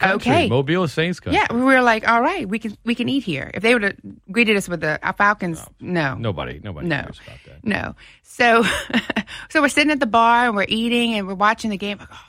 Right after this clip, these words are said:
Speaker 1: yeah, we're pumped up. Yeah." And I'm, I'm with all people fr-, from New Orleans, so it's like, "Oh yeah, yeah, yeah, yeah, yeah." And then we're like, "Oh, holy
Speaker 2: They
Speaker 1: cow,
Speaker 2: look,
Speaker 1: they scored again.
Speaker 2: they
Speaker 1: Oh,
Speaker 2: look
Speaker 1: they
Speaker 2: rough.
Speaker 1: scored again.
Speaker 2: Yeah.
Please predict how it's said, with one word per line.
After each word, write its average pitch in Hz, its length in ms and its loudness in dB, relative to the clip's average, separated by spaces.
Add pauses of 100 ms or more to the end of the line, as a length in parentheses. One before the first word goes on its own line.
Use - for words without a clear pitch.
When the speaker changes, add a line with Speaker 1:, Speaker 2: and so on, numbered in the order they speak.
Speaker 1:
yeah, - 320 -8
we're 175 160 -20
pumped 202 300 -12
up. 214 300 2
Yeah." 233 320 0 (100)
And 190 120 0
I'm, 175 80 -2 (260)
I'm 214 100 4
with 220 200 2 (140)
all 196 120 4
people 220 200 0 (100)
fr-, - 60 -20
from 185 200 -2
New 175 100 -2
Orleans, 185 400 2
so 170 180 -6
it's 170 140 -10
like, 175 200 -10
"Oh 254 300 -2
yeah, - 180 -12
yeah, - 120 -20 (100)
yeah, - 80 -20 (140)
yeah, - 80 -20
yeah." - 180 -20 (1000)
And 240 180 4
then 277 160 4
we're 247 80 4
like, 196 320 0 (480)
"Oh, 320 160 -8
holy 294 340 -8
Speaker 2:
They 117 60 0
Speaker 1:
cow, 117 80 0
Speaker 2:
look, - 80 2
Speaker 1:
they 220 100 4
scored 277 320 2
again. 254 380 0
Speaker 2:
they 277 60 4
Speaker 1:
Oh, 339 80 2
Speaker 2:
look - 200 -6
Speaker 1:
they 370 60 2
Speaker 2:
rough. - 80 4
Speaker 1:
scored 392 200 4
again. 320 360 2
Speaker 2:
Yeah. 175 160 -4